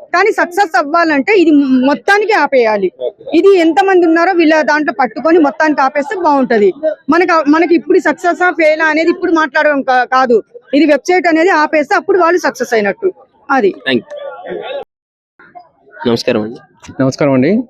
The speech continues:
Speaker 2: ఐబొమ్మ రవి కేసులో పోలీస్ వాళ్ళు సక్సెస్ అయ్యారా, ఫెయిల్ అయ్యారా?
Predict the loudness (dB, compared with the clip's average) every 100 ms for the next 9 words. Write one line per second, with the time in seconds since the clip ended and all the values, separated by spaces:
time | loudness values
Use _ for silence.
0 | -14 -4 0 2 4 2 2 0 0 -2
1 | -2 0 0 0 0 -2 -2 -4 -2 -2
2 | -4 _ 0 2 0 -2 -2 -2 0 0
3 | 0 -4 _ _ -6 -4 -2 0 0 2
4 | 0 -2 -2 0 0 -2 -4